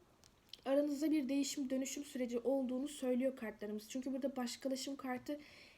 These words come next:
ilişkinin de evrimleştiğini söyler bize. Duygusal olarak da bu şekilde çıktı ki zaten birbirinizi tanımanız gereken birçok nokta daha var dedi. Yani çok böyle hani dört dörtlük birbirinizi tanıyorsunuz diyemiyorum bu deste için.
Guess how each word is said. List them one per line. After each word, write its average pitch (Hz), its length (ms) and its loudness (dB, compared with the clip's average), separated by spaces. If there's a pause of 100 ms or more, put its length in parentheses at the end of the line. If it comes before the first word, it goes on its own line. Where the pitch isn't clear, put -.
(120)
ilişkinin 294 580 2
de 320 60 4
evrimleştiğini 269 920 0
söyler 190 540 -4
bize. 262 320 -2 (480)
Duygusal 311 440 4
olarak 311 400 4
da 320 160 0
bu 320 60 2
şekilde 220 520 0
çıktı - 380 -4
ki 320 180 2
zaten 294 500 -2
birbirinizi 294 460 0
tanımanız 285 540 0
gereken 277 460 -2
birçok 285 400 -2
nokta 262 340 -2
daha 247 260 -2
var 233 260 0
dedi. 190 180 -2
Yani 214 340 -4
çok 262 260 -6
böyle 247 200 2
hani 247 260 0 (440)
dört 277 260 6
dörtlük 254 360 0
birbirinizi 254 580 2
tanıyorsunuz 269 640 0
diyemiyorum 233 560 2
bu 202 100 -6
deste 202 340 -4
için. 311 400 -6